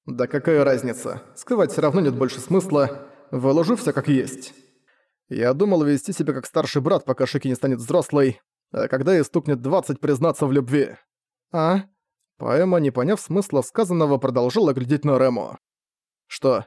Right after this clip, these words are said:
не нравится? Тогда помоги мне в моей битве. Живи человеческой жизнью и борись. По правде говоря, мне с прошлой ночи не по себе.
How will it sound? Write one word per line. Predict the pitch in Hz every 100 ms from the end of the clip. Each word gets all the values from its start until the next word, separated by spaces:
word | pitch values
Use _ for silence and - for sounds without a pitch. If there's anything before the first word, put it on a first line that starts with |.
| _
не | 127
нравится? | 135 220 147 - 113 - _ _ -
Тогда | 127 143
помоги | 143 151 143
мне | 180 156
в |
моей | 147 160
битве. | 143 - 127 - - _ _ _ _
Живи | - 117 123
человеческой | 156 151 139 139 131 - 127
жизнью | 151 143 147
и |
борись. | 131 135 180 - - _ _ _ -
По |
правде | - 240 170
говоря, | 151 151 185
мне | 151
с |
прошлой | - 160 156
ночи | 170 214
не | 135
по | 131
себе. | 135 143 127 -